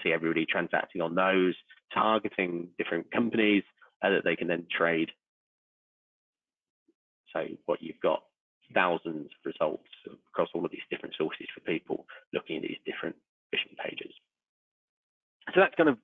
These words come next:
the, the dark way under things. Uh, and then we don't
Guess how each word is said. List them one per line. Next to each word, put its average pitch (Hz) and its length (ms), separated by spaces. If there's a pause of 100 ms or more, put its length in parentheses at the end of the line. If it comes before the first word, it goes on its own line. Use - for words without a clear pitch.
(120)
the, 139 220
the 131 60
dark 127 240
way 113 80
under 104 160
things. 107 180 (340)
Uh, 104 260
and 113 140
then 107 240 (800)
we 131 200
don't 135 160